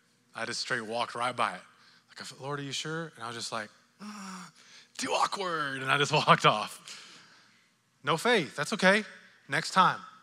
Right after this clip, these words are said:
It looks like living by faith. "Okay, Lord,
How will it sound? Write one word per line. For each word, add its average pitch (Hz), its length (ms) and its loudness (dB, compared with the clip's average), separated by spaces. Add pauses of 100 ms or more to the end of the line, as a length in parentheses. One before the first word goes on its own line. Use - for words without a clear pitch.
(1120)
It 147 40 -8
looks 180 200 0
like 175 120 2
living 185 380 0
by 190 160 2
faith. 233 540 -8 (320)
"Okay, 156 220 0
Lord, 139 340 2